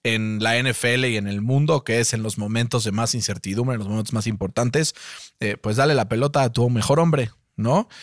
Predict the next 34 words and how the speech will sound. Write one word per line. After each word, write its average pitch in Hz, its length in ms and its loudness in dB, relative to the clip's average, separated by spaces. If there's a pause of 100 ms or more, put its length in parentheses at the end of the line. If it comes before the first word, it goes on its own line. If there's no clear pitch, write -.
(280)
Eh, 101 320 0 (400)
Davante 131 400 2
Adams, 139 520 0 (440)
eh, 101 560 -2 (180)
siete 127 380 0
targets, 127 500 -2
solamente 117 600 0
dos 123 340 2
recepciones 113 680 -2
para 95 280 -2
doce 110 360 2
yardas. 104 440 -4 (300)
Afortunadamente 107 720 2
una 98 140 0
de 101 60 0
esas 104 200 -2
touchdown, 117 540 2 (220)
eh, 101 100 -4
para 98 160 -4
los 95 100 -6
que 98 120 -6
los 92 100 -2
tenemos 104 320 0
en 101 80 0
el 98 80 -2
fantasy. 127 560 0 (880)
¿Qué 131 160 2
pasó 143 480 2
con 127 160 2
Davante 123 380 2
Adams 127 240 2
esta 135 200 0
semana, 107 360 0
güey? - 180 -18